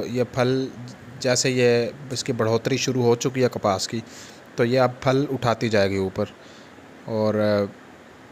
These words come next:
आप ये देखें, इसके अलावा जड़ी बूटियां हैं थोड़ी बहुत जो शुरू हो चुकी हैं खेत में।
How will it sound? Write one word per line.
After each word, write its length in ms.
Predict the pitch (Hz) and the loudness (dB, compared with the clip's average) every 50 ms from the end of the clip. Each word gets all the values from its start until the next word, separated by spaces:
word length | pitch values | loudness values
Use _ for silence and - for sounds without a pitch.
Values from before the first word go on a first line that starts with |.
| - - - - - - - - - - - - - - | -20 -20 -20 -20 -20 -20 -20 -20 -20 -20 -20 -20 -12 -8
आप 300 | 113 113 110 113 113 - - | -4 -2 -2 -4 -4 -4 -2
ये 340 | 123 117 113 113 110 113 107 | -2 0 0 0 0 0 2
देखें, 440 | 107 117 113 - - 135 127 - - | 2 2 2 2 0 -4 -4 -6 -10
इसके 340 | - 117 127 - - 135 | -8 -6 -6 -2 0 2
अलावा 260 | 127 123 120 117 120 117 | 4 4 4 4 4 2
जड़ी 280 | 113 131 123 123 131 | 4 2 2 2 2
बूटियां 380 | 123 127 127 123 - 127 131 127 | 2 0 0 0 0 0 0 2
हैं 200 | 123 123 123 123 - - | 4 2 2 0 0 0
थोड़ी 160 | 135 123 127 | 2 2 2
बहुत 280 | 120 120 117 117 120 120 - 120 | 2 4 2 2 2 0 -4 -2
जो 180 | 120 120 117 | 0 0 0
शुरू 280 | 113 - - 123 131 127 | 0 -2 -2 -2 0 2
हो 140 | 117 117 113 | 2 2 2
चुकी 340 | 113 - 117 - - 113 | 0 -2 -8 -6 -4 -4
हैं 140 | 113 113 110 | -2 -2 -2
खेत 340 | 110 - 113 104 101 - - | -2 -2 -4 -4 -4 -4 -6
में। 120 | 113 110 | -6 -6